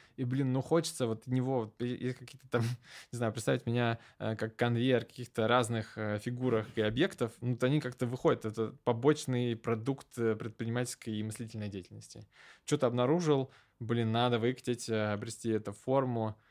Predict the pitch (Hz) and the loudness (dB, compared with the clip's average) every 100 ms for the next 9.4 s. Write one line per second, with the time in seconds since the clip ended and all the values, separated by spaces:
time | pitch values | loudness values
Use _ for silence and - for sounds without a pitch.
0 | _ _ - 110 104 101 110 110 123 127 | _ _ -8 -4 -4 -4 -4 4 4 4
1 | 120 113 107 - 113 107 107 104 104 101 | 2 -4 -8 -12 -10 -8 -6 -4 -4 -6
2 | 101 - - 113 107 117 117 113 104 104 | -8 -12 -8 -6 -6 -6 -8 -6 -6 -4
3 | 101 104 _ _ - 139 131 123 180 160 | -6 -8 _ _ -4 0 0 2 2 2
4 | 123 117 117 127 170 185 - - - 131 | 0 0 0 0 0 -2 -8 -10 0 2
5 | 127 110 110 - 113 117 - _ _ _ | 2 0 -2 -2 0 0 -2 _ _ _
6 | _ _ _ _ _ - - - - 113 | _ _ _ _ _ -20 -16 -12 -6 -2
7 | 107 104 104 104 104 104 104 - 113 113 | 0 0 0 0 -2 -6 -8 -6 -4 0
8 | 135 135 - 113 - 113 120 127 - 113 | 0 0 -2 -4 -2 -2 -2 -4 -4 -4
9 | 104 107 - | -4 -4 -8